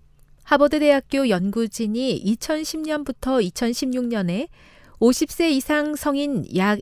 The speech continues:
일만 삼천 명을 조사해 보니 매주 약 두 시간 정도 자원봉사를 실천한 사람이 그렇지 않은 사람보다 신체 활동 수준이 높고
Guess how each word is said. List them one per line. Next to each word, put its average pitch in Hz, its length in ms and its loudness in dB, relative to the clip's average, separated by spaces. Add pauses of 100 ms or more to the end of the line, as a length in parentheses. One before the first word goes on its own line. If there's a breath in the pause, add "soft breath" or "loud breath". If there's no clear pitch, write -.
일만 214 460 0
삼천 359 480 -6
명을 277 260 0
조사해 226 400 -2
보니 202 400 -6 (760)
매주 320 680 2 (100)
약 214 260 4
두 240 120 0
시간 359 360 2
정도 339 360 0
자원봉사를 285 800 2
실천한 254 460 -2
사람이 208 500 -4 (460 soft breath)
그렇지 185 420 0
않은 196 340 2
사람보다 226 720 0
신체 294 440 -4
활동 277 340 0
수준이 208 340 -6
높고 285 520 -6